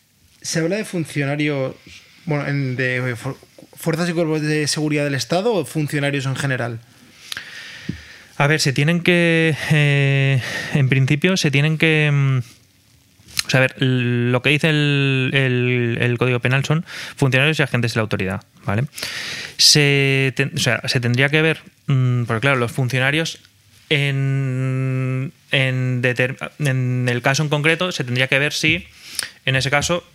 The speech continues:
Speaker 2: son, están desempeñando algún tipo de autoridad o no.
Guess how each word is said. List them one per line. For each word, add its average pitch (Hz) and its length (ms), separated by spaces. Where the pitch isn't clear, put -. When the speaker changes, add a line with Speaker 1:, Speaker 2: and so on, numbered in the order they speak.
Speaker 2:
son, 135 800
están 127 380
desempeñando 139 400
algún 123 260
tipo 131 200
de 127 60
autoridad 131 420
o 131 60
no. 117 200